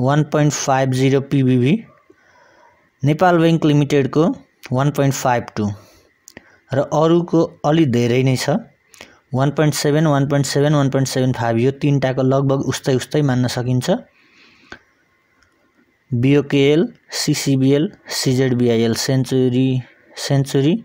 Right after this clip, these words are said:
सिटिजन्स ब्याङ्क इन्टरनेसनल, नेपाल बङ्गलादेश ब्याङ्क। र सबैभन्दा, अब यहाँहरूले हेर्न सक्नुहुन्छ, तपाईँहरूले लगानी गर्न चाहेको ब्याङ्क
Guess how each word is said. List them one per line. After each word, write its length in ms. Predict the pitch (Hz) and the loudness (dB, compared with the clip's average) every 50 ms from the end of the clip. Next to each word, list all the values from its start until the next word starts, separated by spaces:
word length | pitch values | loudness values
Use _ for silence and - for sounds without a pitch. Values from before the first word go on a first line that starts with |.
| _ - | _ -12
सिटिजन्स 600 | - - 147 135 - 131 131 135 135 - - 131 | -6 -6 -4 -2 -2 0 0 0 0 -2 -2 -2
ब्याङ्क 240 | 127 131 131 120 | -2 0 0 0
इन्टरनेसनल, 640 | 127 123 117 123 123 127 127 151 - - 147 151 180 - - _ _ - - - - _ _ - 139 | -2 -2 0 0 0 0 0 -2 -2 -2 -2 -2 -2 -4 -6 _ _ -20 -20 -20 -20 _ _ -6 -4
नेपाल 300 | 123 123 - 139 131 131 | -4 -2 0 0 0 0
बङ्गलादेश 600 | 123 123 127 123 123 120 113 117 113 - - - 107 | 2 2 2 2 2 0 0 -2 -2 -4 -4 -6 -4
ब्याङ्क। 400 | 104 104 95 92 90 - - - _ _ _ _ _ _ _ _ _ _ _ _ - - - _ _ - _ _ _ - - | -4 -2 -2 -4 -6 -8 -14 -20 _ _ _ _ _ _ _ _ _ _ _ _ -20 -20 -20 _ _ -20 _ _ _ -8 -8
र 60 | 120 | -6
सबैभन्दा, 840 | - - 147 143 156 185 196 190 160 131 123 123 123 127 151 226 - - _ _ _ _ _ _ _ _ _ - | -4 -2 -2 0 2 2 2 2 2 2 2 2 2 0 -2 -2 -6 -12 _ _ _ _ _ _ _ _ _ -6
अब 320 | 123 123 131 139 139 135 - - | -2 0 0 0 0 0 -2 -2
यहाँहरूले 460 | 131 139 147 151 139 120 120 127 131 | 0 0 2 2 2 2 2 2 2
हेर्न 260 | 117 113 113 123 147 | 2 0 0 0 0
सक्नुहुन्छ, 560 | 151 - 165 151 - 156 135 123 120 117 - 117 123 147 - - - _ _ - - _ _ - | -2 -2 -2 -2 0 0 0 0 0 -2 -2 -2 -2 -2 -4 -6 -18 _ _ -20 -20 _ _ -8
तपाईँहरूले 540 | 147 139 - 165 160 147 131 120 131 143 139 | -6 -2 -2 0 2 2 2 2 2 2 2
लगानी 400 | 139 143 139 143 143 143 143 135 | 2 2 2 2 2 2 2 2
गर्न 260 | 135 139 139 139 131 | 2 2 2 0 -2
चाहेको 580 | 135 - - 151 143 143 139 131 - - 127 117 | -4 -2 -2 0 0 2 0 0 0 -2 -2 0
ब्याङ्क 340 | 113 113 113 131 151 - | 0 0 0 -2 -2 -4